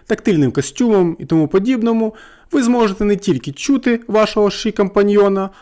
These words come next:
але й бачити і навіть відчувати дотики. В нашому толерантному світі можна очікувати офіційного визнання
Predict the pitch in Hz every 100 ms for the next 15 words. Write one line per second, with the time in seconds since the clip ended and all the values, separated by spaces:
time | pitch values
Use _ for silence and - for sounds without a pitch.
0 | _ 127 123 110 107 113 120 165 - 208
1 | 220 - - - 262 247 233 226 196 -
2 | 156 165 175 175 165 170 160 - _ _
3 | - 180 208 123 98 - - - _ _
4 | _ _ 110 123 117 - 113 98 113 113
5 | 110 - 117 120 - 180 220 202 196 -
6 | - 294 240 214 208 196 196 180 175 170
7 | 135 180 - 180 151 123 117 123 143 180
8 | 226 233